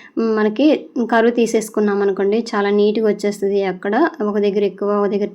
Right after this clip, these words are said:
తక్కువ అని రాకుండా నీట్‌గా వచ్చేస్తుంది. ఈ మళ్ళీ ఒకసారి కొలుస్తున్నానండి, ఆర్మ్ అంటే చంక రౌండ్ ఎంత ఉందని చెప్పేసి. ఈ చంక రౌండ్ కూడా చూపించాను కదా ఇందాక, ఎయిట్ ఇంచెస్ వచ్చిందనమాట. ఆ ఎయిట్ ఇంచెస్కి మార్కింగ్ అనేది రౌండ్ చేయాలి. పైన వన్ ఇంచుకి మార్క్ చేశాను.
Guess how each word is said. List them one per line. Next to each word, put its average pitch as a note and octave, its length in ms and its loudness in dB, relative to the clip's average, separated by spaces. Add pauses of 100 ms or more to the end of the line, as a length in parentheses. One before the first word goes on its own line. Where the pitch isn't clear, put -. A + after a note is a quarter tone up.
తక్కువ F#3+ 220 -4
అని G3+ 200 0
రాకుండా G3 440 -2
నీట్‌గా G#3 360 0
వచ్చేస్తుంది. F#3+ 480 -2 (640)
ఈ A3+ 100 4 (140)
మళ్ళీ A#3+ 240 6
ఒకసారి A3+ 320 -2
కొలుస్తున్నానండి, G#3 680 2 (280)
ఆర్మ్ G3+ 200 -2 (120)
అంటే G#3+ 200 2 (460)
చంక G#3+ 200 2
రౌండ్ G#3+ 240 2
ఎంత G3 200 -2
ఉందని G3+ 300 2
చెప్పేసి. F#3+ 360 0 (100)
ఈ A3 40 0 (100)
చంక G#3 200 2
రౌండ్ G#3 220 2
కూడా G#3+ 220 2 (600)
చూపించాను A3+ 480 0
కదా G3+ 160 -2 (120)
ఇందాక, G3 300 0 (600)
ఎయిట్ A3+ 200 0
ఇంచెస్ G#3+ 280 -4
వచ్చిందనమాట. G3 500 -4
ఆ - 100 -4
ఎయిట్ G#3 280 0
ఇంచెస్కి G#3 480 0 (100)
మార్కింగ్ G#3 460 0
అనేది G3 280 0
రౌండ్ G#3 300 2
చేయాలి. F#3+ 320 -2 (100)
పైన G3+ 260 0
వన్ G#3 240 2
ఇంచుకి G3 380 -4
మార్క్ F#3 300 -4
చేశాను. G#3 340 0